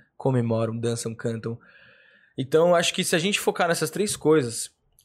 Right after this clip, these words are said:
se inserir em alguma comunidade, algum grupo de alguma coisa, vai fazer aula de alguma coisa, vai se envolve com a galera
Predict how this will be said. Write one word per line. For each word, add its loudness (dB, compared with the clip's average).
se -8
inserir 0
em 0
alguma 2
comunidade, -2
algum -4
grupo -2
de 0
alguma 0
coisa, -8
vai -12
fazer -4
aula 4
de -4
alguma -6
coisa, -8
vai -2
se -6
envolve 2
com -2
a 0
galera -2